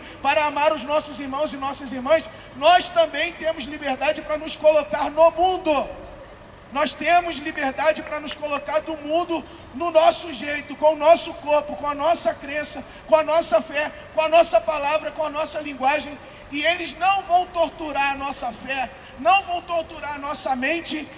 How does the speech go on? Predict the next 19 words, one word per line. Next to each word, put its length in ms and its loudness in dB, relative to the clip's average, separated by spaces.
de 120 -6
modo 340 0
que 140 -12
nos 160 -12
faça 360 -4
desacreditar 1200 -4
no 140 -6
amor. 380 -2
Não 240 4
farão 400 6
isso 240 -8
conosco. 560 -6
Nós 200 -4
estamos 360 -10
aqui 200 -10
por 200 -8
causa 300 -6
do 120 -6
amor 340 -4